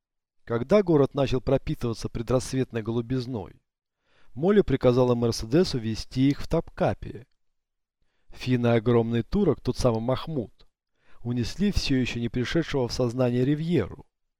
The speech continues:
Несколькими минутами позднее подъехал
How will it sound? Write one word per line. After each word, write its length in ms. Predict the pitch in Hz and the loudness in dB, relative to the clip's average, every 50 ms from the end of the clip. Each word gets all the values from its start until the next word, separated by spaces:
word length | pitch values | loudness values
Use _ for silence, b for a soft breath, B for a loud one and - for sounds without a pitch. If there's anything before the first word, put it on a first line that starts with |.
| _ _ _ _ _ _ _ _ _ _ _ _ _ _ - | _ _ _ _ _ _ _ _ _ _ _ _ _ _ -8
Несколькими 540 | 117 127 123 - - 110 - - 117 117 113 | -4 -4 -4 -4 -4 -8 -4 -4 -4 -2 -2
минутами 480 | 117 120 120 123 120 - - 110 117 110 | -2 -4 -4 -4 -4 -6 -6 -8 -8 -4
позднее 540 | - 120 113 107 104 110 143 196 196 165 - | -2 0 0 0 -2 -2 -2 0 0 0 0
подъехал 580 | - 107 101 107 135 170 170 - - - - | 0 -2 -2 0 0 0 0 -2 -6 -12 -14